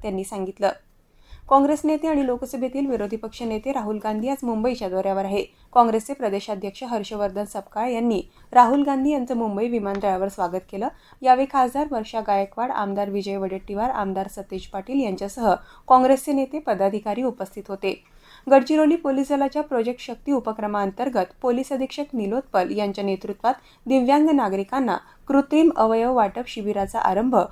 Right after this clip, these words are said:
गडचिरोली इथल्या पोलीस मुख्यालयाच्या सभागृहात करण्यात आला. पहिल्या दिवशी कृत्रिम अवयवांची आवश्यकता असलेल्या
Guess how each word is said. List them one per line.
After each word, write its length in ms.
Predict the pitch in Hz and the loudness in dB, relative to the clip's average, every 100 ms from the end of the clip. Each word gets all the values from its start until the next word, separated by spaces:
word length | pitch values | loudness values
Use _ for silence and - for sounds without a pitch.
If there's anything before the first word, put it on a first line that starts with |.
| - - 269 | -6 2 6
गडचिरोली 480 | 262 285 285 285 | 6 6 6 6
इथल्या 240 | 285 277 294 | 6 2 0
पोलीस 340 | 277 214 226 | 0 -2 -4
मुख्यालयाच्या 600 | 226 220 233 220 214 269 | -6 -6 -2 -2 -2 -6
सभागृहात 500 | 262 196 190 196 220 - | -4 -2 0 0 -2 -2
करण्यात 280 | 202 180 180 | -2 -2 2
आला. 160 | 190 - - - - | 4 4 2 -20 -2
पहिल्या 300 | 254 247 277 | 4 6 6
दिवशी 320 | 285 220 - 269 | 4 0 -4 -6
कृत्रिम 400 | 220 220 269 277 | -6 -4 -4 -2
अवयवांची 640 | 214 214 208 208 208 202 | -2 -2 -4 -4 -4 -4
आवश्यकता 560 | 269 196 196 220 - 208 | 0 0 0 -4 -6 -6
असलेल्या 460 | 208 190 226 269 | -4 -4 0 2